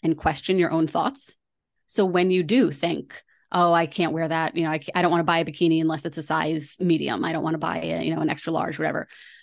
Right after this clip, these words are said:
Start questioning, like, "Is that true? Like, where did that come from? Do I wanna continue believing this? Is there evidence that,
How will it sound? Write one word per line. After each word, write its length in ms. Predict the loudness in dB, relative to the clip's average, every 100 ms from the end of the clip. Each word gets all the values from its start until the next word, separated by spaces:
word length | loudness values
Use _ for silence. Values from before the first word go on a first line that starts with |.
| _ _ _ _ _
Start 340 | -10 0 0
questioning, 480 | 0 -4 -4 -4 -4
like, 180 | -4 -8 -12 -16 -16 _ -10
"Is 220 | -8 -6
that 180 | -8 -8
true? 460 | -6 -4 -2 -4 -6 -4
Like, 140 | -2
where 200 | 2 2
did 140 | 2 2
that 160 | 0
come 180 | 2 2
from? 280 | 2 -6 -10 -2
Do 120 | 2
I 60 | 4
wanna 340 | 4 4 4
continue 480 | 2 -2 0 0 0
believing 440 | -2 -4 -2 -2
this? 380 | -6 -12 -16 -18 _ _ _ _ _ _ 2
Is 160 | 2
there 240 | 6 4 4
evidence 480 | 2 2 0 -8 -10
that, 520 | -2 0 0 -2 -14